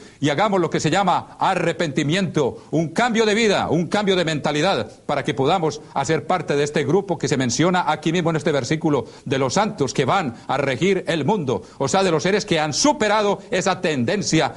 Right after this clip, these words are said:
a la codicia y a la superexplotación de los recursos sin pensar en las consecuencias. Pues va a haber una regeneración, amigos, y quiero leerles acerca de ello, y estas son buenas noticias, porque no quiero agobiarlos con la noticia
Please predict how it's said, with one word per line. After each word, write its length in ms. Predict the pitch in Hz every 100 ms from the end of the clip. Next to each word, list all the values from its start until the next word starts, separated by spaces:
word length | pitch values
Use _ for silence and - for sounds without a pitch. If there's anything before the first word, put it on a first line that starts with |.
| -
a 100 | 131
la 140 | 135
codicia 560 | 135 131 226 147 139 110 -
y 80 | -
a 40 | 147
la 100 | 131
superexplotación 840 | 226 208 170 - 160 156 139 180
de 80 | 160
los 120 | 143
recursos 560 | 135 127 - 120 139 - -
sin 240 | - 190
pensar 540 | 123 135 - 165 135 - -
en 160 | 143
las 220 | 131 113 -
consecuencias. 800 | 147 135 135 127 113 - 87 - -
Pues 240 | - 147 127
va 40 |
a 40 | 214
haber 140 | 233
una 160 | 220 202
regeneración, 540 | 170 175 165 147 196
amigos, 420 | 180 196 175 160 - - -
y 100 | 147
quiero 180 | 165 214
leerles 540 | 214 208 214 185 160 -
acerca 480 | 131 135 202 - 165
de 160 | 135
ello, 240 | 165 139 123 -
y 80 | 143
estas 200 | 151 160
son 160 | 147 123
buenas 220 | 160 147
noticias, 580 | 131 151 156 123 98 - - -
porque 340 | 127 - 143
no 140 | 143
quiero 180 | 147 175
agobiarlos 600 | 175 160 151 180 143 127 - - -
con 140 | 170
la 100 | 175
noticia 640 | 143 - 196 180 165 123